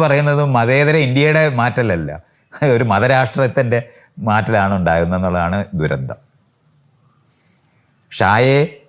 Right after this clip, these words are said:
ഇറാനിൽ നിന്ന് മാറ്റുമ്പോൾ ഒരു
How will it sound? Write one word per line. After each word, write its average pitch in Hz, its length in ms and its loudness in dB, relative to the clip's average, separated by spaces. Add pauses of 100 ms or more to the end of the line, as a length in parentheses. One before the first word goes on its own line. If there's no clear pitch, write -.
(920)
ഇറാനിൽ 131 380 2
നിന്ന് 143 220 2
മാറ്റുമ്പോൾ 113 480 0 (500)
ഒരു 104 100 -2